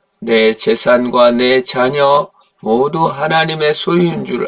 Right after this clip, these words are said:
알 때 하나님께 드릴 수 있고 자비를 베풀 수 있습니다.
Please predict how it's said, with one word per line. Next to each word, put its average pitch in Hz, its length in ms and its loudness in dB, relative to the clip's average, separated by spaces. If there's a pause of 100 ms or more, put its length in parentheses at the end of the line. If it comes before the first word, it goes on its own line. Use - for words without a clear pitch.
(140)
알 - 320 -4
때 - 300 -4
하나님께 113 640 -4
드릴 143 340 -4
수 - 180 -8
있고 139 680 -4 (460)
자비를 - 760 -10
베풀 - 400 -12
수 - 160 -16
있습니다. - 440 -18